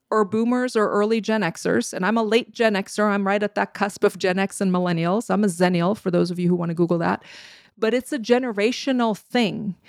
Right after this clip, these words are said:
where professionalism was king, where establishing yourself as this overarching expert on things, and there's a, a physical, literal gap between you and the people that you work with.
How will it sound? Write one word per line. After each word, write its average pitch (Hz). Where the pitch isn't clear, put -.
where 196
professionalism 277
was 202
king, 180
where 208
establishing 247
yourself 214
as 190
this 196
overarching 220
expert 214
on 180
things, 220
and 190
there's 196
a, 180
a 180
physical, 190
literal 247
gap 170
between 190
you 214
and 196
the 170
people 202
that 175
you 175
work 165
with. 285